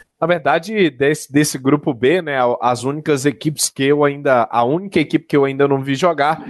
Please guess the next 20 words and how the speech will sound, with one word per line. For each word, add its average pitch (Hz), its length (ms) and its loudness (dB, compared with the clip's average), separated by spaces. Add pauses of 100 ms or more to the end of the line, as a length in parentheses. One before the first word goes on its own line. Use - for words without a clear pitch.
(260)
foi 151 220 2
o, 165 160 2
o 165 80 -4
cesp 151 480 -2
em 151 40 -10
Samambaense, 156 960 0
o 131 80 2
restante, 135 840 0 (300)
é, 107 460 2
é, 107 40 0
já 117 160 0
fiz 123 180 -6
a 123 80 2
transmissão 127 640 0
de, 120 180 0
de 120 240 0
todos 135 400 0
os 123 200 0
outros 127 460 2 (140)
clubes. 143 400 0